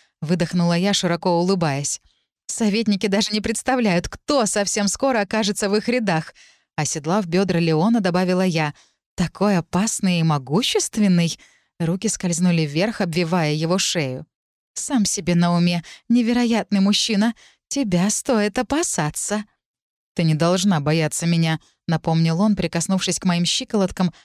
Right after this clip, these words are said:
а затем к бедрам и талии. «Ведь я никогда не причиню тебе вреда». Когда Леон притянул меня к себе, наши губы соприкоснулись в чувственном нежном поцелуе. Прижимая меня к себе, мой грозный мутант перестал сдерживаться,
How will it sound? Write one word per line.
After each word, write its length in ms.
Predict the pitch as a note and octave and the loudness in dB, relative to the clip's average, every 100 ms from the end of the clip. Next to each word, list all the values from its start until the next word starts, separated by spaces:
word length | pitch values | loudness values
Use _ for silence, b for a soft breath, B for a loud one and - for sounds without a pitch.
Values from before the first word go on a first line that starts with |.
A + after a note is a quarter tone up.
| b - | b -4
а 100 | E3+ | -2
затем 720 | D3 C#3+ - D3 F3+ B3+ - _ _ _ F#3 | -2 -6 -6 -4 0 0 -4 _ _ _ -2
к 100 | D#3 | 0
бедрам 640 | C3+ C#3+ F3+ G#3 G#3+ A3 | 0 0 0 2 2 2
и 20 | |
талии. 580 | - B3+ B3+ D3+ D#2 - _ _ _ _ - | 0 -2 -2 -4 -8 -14 _ _ _ _ -4
«Ведь 260 | D3+ - | -4 0
я 120 | E3+ | 0
никогда 420 | E3+ D#3+ G#3 G#3 D#3+ | 0 0 -2 0 0
не 120 | D3 | 0
причиню 420 | E3 - F3+ F#3+ | -2 0 0 0
тебе 300 | F#3 D#3+ D#3+ | 0 -2 0
вреда». 420 | E3+ F3 C#3 B2+ _ _ _ _ _ _ | 0 -2 -4 -8 _ _ _ _ _ _
Когда 300 | D3 C#3 F3 | -6 -2 0
Леон 300 | G#3+ G3 G3 | 2 2 2
притянул 340 | F#3 F#3+ F#3+ | -2 0 2
меня 240 | F#3 F3 F3 | 2 2 -2
к 60 | |
себе, 400 | - F#3+ F#3 C4 b b - | -4 -4 -2 -4 b b -12
наши 300 | A3 - A3+ | -6 -4 -4
губы 240 | G#3+ A3 | -2 -2
соприкоснулись 720 | A3+ G#3 G3+ G3+ G#3 A3+ G#3+ G3 | -2 -4 -4 -4 0 0 2 -2
в 80 | - | -6
чувственном 640 | - B3 - G3+ F#3+ F#3+ | -6 -6 -2 0 4 4
нежном 340 | G#3 F#3+ F3+ | 2 2 0
поцелуе. 640 | F#3+ - F#3+ G#3+ G#3 D#3 b b b _ | -2 -2 0 2 2 0 b b b _
Прижимая 500 | E3+ D#3 D#3 F3 A3 | -2 0 0 2 2
меня 240 | F#3 F3 | 2 0
к 60 | - | -2
себе, 480 | - D3 A#2+ C#3 G3+ | -6 -8 -8 -6 0
мой 220 | G3 E3 | 2 2
грозный 460 | D3+ E3 G#3+ G3 F#3 | 2 2 2 2 2
мутант 520 | F3+ - G3 A3 - | 2 0 0 0 0
перестал 480 | G3 F3 - G#3+ F#3+ | -2 -2 0 0 0
сдерживаться, 680 | D#3+ B3 G3+ G3 F3+ - | 0 -2 0 0 0 -2